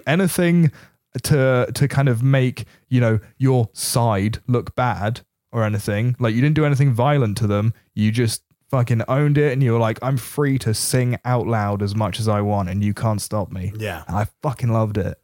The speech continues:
Speaker 2: Yeah.
Speaker 1: I thought it was great.
Speaker 2: That's such a good scene.
Speaker 1: Yeah.
Speaker 2: So, yeah, we both love Roops.
Speaker 1: Roops
Speaker 2: That's
Speaker 1: is
Speaker 2: the,
Speaker 1: good.
Speaker 2: that's
Speaker 1: Roops
Speaker 2: the
Speaker 1: is very
Speaker 2: one.
Speaker 1: good.
Speaker 2: Um, oh, such a good scene.
Speaker 1: I'm also, um, a big fan of Eliza.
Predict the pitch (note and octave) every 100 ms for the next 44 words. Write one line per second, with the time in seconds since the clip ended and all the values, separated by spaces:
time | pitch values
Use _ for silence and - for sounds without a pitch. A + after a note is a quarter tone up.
0 | - A2+ F#2 B2 A2+ G2 G#2 F#2 G2+ A2+
1 | A2 - A2+ G2 G#2 F#2+ - F#2 F2+ G#2
2 | G2 F2+ - _ - C3+ C3 B2+ - B2
3 | F2 F2 _ G#2 A#2+ F#3 F#3 F3 C#3+ A2+
4 | A#2 G#2 F2+ A#2 - - - C3 E3+ B2+
5 | A2+ - A2+ F#2 F2+ B2 A#2 A#2 A2+ A2
6 | F#2+ F#2 F#2 F2+ - _ - - G2+ G#2
7 | G2+ G2+ G2 F#2 - - - - - A#2
8 | G2 F2+ - F#2 E2+ D#2+ C#3+ F#3+ G3 G#3
9 | F#3 F3+ D#3+ D#3 C#3+ C#3+ C3 E3 - E3+
10 | D#3+ C#3+ C#3+ F3 D#3 A#2+